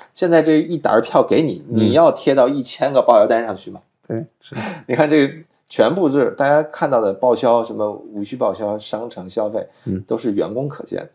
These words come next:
Speaker 2: 嗯。
Speaker 1: 财务后面这一圈啰嗦的合规性的事儿，
Speaker 2: 对。是。
Speaker 1: 谁都不愿意干。
Speaker 2: 对。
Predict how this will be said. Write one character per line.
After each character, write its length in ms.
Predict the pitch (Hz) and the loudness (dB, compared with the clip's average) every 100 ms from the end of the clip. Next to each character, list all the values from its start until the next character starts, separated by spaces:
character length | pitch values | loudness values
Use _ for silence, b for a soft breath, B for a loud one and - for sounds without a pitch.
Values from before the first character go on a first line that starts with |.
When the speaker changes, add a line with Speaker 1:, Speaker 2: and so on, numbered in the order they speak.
| _ _ 104 | _ _ -8
Speaker 2:
嗯。 180 | 92 | -8
Speaker 1:
财 300 | 90 - 90 | -8 -8 -4
务 140 | 123 135 | -2 -2
后 180 | - 113 | -2 -2
面 140 | 110 | -2
这 60 | 117 | -4
一 100 | 98 | -4
圈 160 | 117 113 | -6 -6
啰 280 | 123 131 127 | -4 -2 -2
嗦 180 | 120 82 | -2 -4
的 140 | - | -8
合 300 | - 92 92 | -10 -6 -4
规 100 | 123 | -4
性 160 | 120 95 | -6 -8
的 100 | 92 | -8
事 120 | 120 | -6
儿， 120 | 90 - _ _ | -6 -10 _ _
Speaker 2:
对。 80 | - | -12
是。 40 | 92 | -10
Speaker 1:
谁 160 | - | -6
都 120 | 120 | -4
不 120 | 127 92 | -4 -4
愿 160 | 87 | -8
意 40 | - | -14
干。 180 | - _ | -20 _
Speaker 2:
对。 120 | 147 | -18